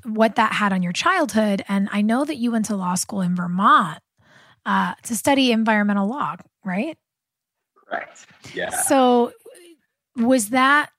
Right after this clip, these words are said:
Speaker 1: was that born out of a passion for the outdoors, out of that kind of Boy Scout mentality, or, or did you decide you wanted to study environmental law for a different reason?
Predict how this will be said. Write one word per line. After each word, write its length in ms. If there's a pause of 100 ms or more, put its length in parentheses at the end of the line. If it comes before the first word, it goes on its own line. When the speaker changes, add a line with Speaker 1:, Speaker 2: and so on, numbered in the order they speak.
(120)
Speaker 1:
was 200
that 320
born 400
out 160
of 80
a 80
passion 580
for 140
the 140
outdoors, 680
out 240
of 140
that 220
kind 300
of 220 (460)
Boy 340
Scout 440
mentality, 840
or, 400
or 120
did 220
you 80
decide 480
you 100
wanted 360
to 100
study 380
environmental 500
law 160
for 200
a 60
different 440
reason? 480